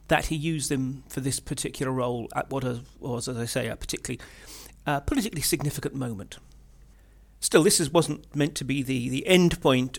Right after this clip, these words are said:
of Mironov's career, and very shortly thereafter, in December twenty fifteen, he was made a lieutenant general and a deputy minister of internal affairs. Interestingly enough, I mean, what did Kolokoltsev put him in charge of, though?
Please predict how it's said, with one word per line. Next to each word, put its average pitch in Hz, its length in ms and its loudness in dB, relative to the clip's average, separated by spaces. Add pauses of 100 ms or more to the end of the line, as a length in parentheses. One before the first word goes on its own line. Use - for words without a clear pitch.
of 135 240 2
Mironov's 123 480 -2
career, 170 420 0 (240)
and 165 300 -2
very 160 100 -2
shortly - 260 -4
thereafter, 147 360 0
in 143 100 -2
December 131 560 0
twenty 120 240 -6
fifteen, 240 540 -4 (440)
he 156 220 0
was 143 160 0
made 139 320 2
a 131 160 -2
lieutenant 175 540 -2
general 175 600 2
and 170 520 -2
a 170 80 4
deputy - 420 -4
minister 131 400 -2
of 123 100 -4
internal 120 480 -4
affairs. 120 680 -6 (1400)
Interestingly 208 720 2
enough, 139 500 -2
I 143 40 -4
mean, 143 180 -4
what 175 300 0
did 180 180 -2
Kolokoltsev 156 880 0
put 139 100 -2
him 139 120 2
in 139 100 -2
charge 339 420 2
of, 127 180 0
though? 120 260 -4